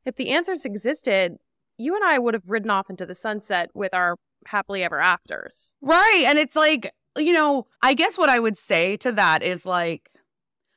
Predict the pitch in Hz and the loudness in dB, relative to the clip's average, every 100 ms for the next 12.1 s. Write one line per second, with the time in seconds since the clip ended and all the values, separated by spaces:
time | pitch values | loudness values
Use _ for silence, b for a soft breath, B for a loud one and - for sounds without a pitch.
0 | - 262 - 320 - 440 349 - 165 196 | -2 -2 0 -2 0 -2 0 0 0 0
1 | - 302 277 320 277 277 359 370 - - | -2 -2 0 -4 -2 -2 0 -2 -4 0
2 | 240 240 208 240 269 - 330 294 151 156 | 2 2 2 0 -2 -2 0 0 -4 -6
3 | 147 202 208 190 147 143 - 117 123 - | 2 4 4 2 -2 -6 -8 -10 -10 -10
4 | - - 220 226 294 233 226 220 - 160 | -12 -6 -4 0 0 2 2 0 -2 -2
5 | 160 202 247 233 277 269 262 214 214 196 | 0 -2 0 0 0 0 -2 -6 -6 -4
6 | 165 - 156 151 156 196 196 208 240 233 | -4 -4 -4 -4 -4 -4 0 0 0 -2
7 | 180 190 - 180 175 170 170 165 - _ | -2 -2 -2 -4 -4 -4 -2 -4 -4 _
8 | _ _ _ _ _ _ - 277 277 277 | _ _ _ _ _ _ 0 4 6 6
9 | 277 247 262 277 392 285 240 - 175 233 | 6 4 2 0 0 2 2 0 -4 -4
10 | 226 214 208 196 185 196 202 - 226 180 | -2 -2 -6 -4 0 0 0 0 0 0
11 | 156 196 220 247 214 202 208 247 214 156 | 2 2 4 2 -2 -6 -6 0 2 2
12 | 185 | -4